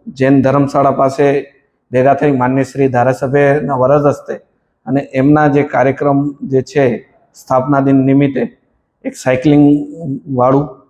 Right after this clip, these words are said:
એ કાર્યક્રમ છે. પછી સોમવારના ખીલી પૂજનનો કાર્યક્રમ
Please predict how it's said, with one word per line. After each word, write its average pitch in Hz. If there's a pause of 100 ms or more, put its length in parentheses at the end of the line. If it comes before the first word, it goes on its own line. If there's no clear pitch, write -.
(180)
એ 147
કાર્યક્રમ 143
છે. 151 (380)
પછી 131
સોમવારના 139
ખીલી 139
પૂજનનો 139
કાર્યક્રમ 139